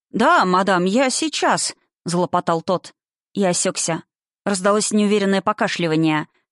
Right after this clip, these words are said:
«Э, вы позволите, мессир?» Наконец-то. А он думал, что его уже и не спросят. «Разумеется», —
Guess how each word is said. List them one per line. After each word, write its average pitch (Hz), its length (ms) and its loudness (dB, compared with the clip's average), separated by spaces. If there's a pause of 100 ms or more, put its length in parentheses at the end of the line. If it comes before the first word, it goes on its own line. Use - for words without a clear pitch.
(200)
«Э, 170 480 2
вы 190 240 0
позволите, 202 680 0
мессир?» 170 480 -2 (460)
Наконец-то. 156 720 -2 (260)
А 190 140 0
он 185 160 2
думал, 190 260 0
что - 180 -6
его 180 220 0
уже 190 220 0
и 202 40 2
не 202 140 2
спросят. - 580 -4 (480)
«Разумеется», — 202 960 0